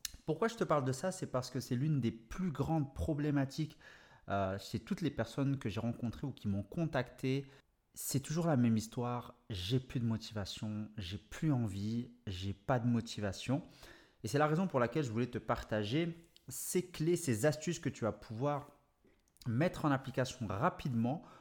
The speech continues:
pour te remotiver plus que jamais. Et surtout, le but, c'est que tu atteignes ton objectif de manière durable. Alors, comment faire pour relancer la machine et repartir à bloc,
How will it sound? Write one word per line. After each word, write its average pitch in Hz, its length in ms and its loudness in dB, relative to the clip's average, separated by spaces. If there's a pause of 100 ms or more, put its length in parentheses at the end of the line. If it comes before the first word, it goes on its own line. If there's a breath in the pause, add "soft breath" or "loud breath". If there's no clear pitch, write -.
(180 loud breath)
pour 165 420 2
te 139 300 0
remotiver 127 1300 4 (300)
plus 180 500 6
que - 160 2
jamais. 117 520 4 (400 loud breath)
Et 120 100 4
surtout, 135 720 0
le 104 160 4
but, 107 220 2
c'est 123 160 -2
que - 80 -10
tu 95 60 0
atteignes 117 340 2
ton 113 160 -2
objectif 92 420 -2
de 104 100 -2
manière 101 380 2 (380 loud breath)
durable. 92 580 -4 (160)
Alors, 165 280 6
comment 220 240 6
faire 214 380 2
pour 202 300 4 (220 loud breath)
relancer 180 600 8
la 156 100 6
machine 147 400 2
et 127 80 0
repartir 123 640 0
à 98 80 -2
bloc, 165 600 6